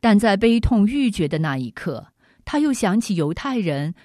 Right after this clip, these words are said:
有朝一日会重返耶路撒冷的预言，又使他高兴得不能自已。不知道今天的犹太人是否还会读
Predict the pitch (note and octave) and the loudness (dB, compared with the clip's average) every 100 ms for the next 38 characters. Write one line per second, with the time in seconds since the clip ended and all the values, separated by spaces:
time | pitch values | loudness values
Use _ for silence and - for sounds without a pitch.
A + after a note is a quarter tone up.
0 | - G#3+ G#3 F#3+ C#4+ C#4 C#4+ G3 D3+ F#3+ | -2 2 4 2 -2 -4 -4 -4 -4 -6
1 | E3+ C#3 - - - B3 G#3 G#3+ F3 G#3+ | -6 -8 -14 -8 0 0 0 0 2 2
2 | C#4+ - E3+ A#2+ F#3+ G3+ F#3+ - A#3+ B3+ | 0 -2 -4 -2 -2 0 -2 -2 -4 0
3 | F3+ C3+ G#3 A#3 E3 B2+ B2+ C3+ F3 _ | -2 -2 -2 -2 -2 -4 -6 -8 -10 _
4 | _ _ G#3+ G3 F3 D3+ - C#3 B2 A3 | _ _ 2 2 2 -6 -10 -10 -6 -4
5 | A3+ A#3+ - A#3+ F3 C3 G#2+ - C4 A3 | -4 -6 -2 0 0 -4 -8 -8 -4 -2
6 | E3 A2+ B2+ - E3 C3 G2+ _ _ _ | -4 -6 -10 -8 -8 -8 -14 _ _ _
7 | _ _ _ _ _ _ _ _ _ _ | _ _ _ _ _ _ _ _ _ _
8 | _ _ _ _ _ B3+ A#3+ A#3 A#3 G#3 | _ _ _ _ _ -2 0 2 2 2
9 | - C#4+ C#4 C#4+ B3 D#3+ B2+ - G#3+ F3 | 0 0 0 2 2 0 -4 -6 -4 -2
10 | C#3 G#2 - _ _ _ _ - - C#4 | -4 -8 -12 _ _ _ _ -6 -2 0
11 | A3 F#3+ F3 D#3+ F#3+ C4+ G#3+ D3+ C3+ C#3+ | 0 0 -2 -2 0 -2 -2 -4 -4 -6